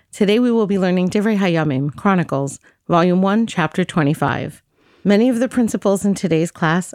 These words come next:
are based on the teachings of Rav Moshe Eisman in his magnificent commentary in the ArtScroll Divrei Hayamim and his many recorded classes, for which I am deeply grateful.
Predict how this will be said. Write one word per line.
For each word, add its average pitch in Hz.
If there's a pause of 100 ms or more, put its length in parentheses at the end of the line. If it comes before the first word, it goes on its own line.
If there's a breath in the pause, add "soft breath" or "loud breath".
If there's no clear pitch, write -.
are 165
based 180
on 180
the 165
teachings 220
of 151
Rav 156
Moshe 185
Eisman 143
in 165
his 165
magnificent 196
commentary 165
in 147
the 151
ArtScroll 180
Divrei 160
Hayamim 151 (340 soft breath)
and 165
his 175
many 190
recorded 185
classes, 139 (220 loud breath)
for -
which 180
I 175
am 165
deeply 165
grateful. 143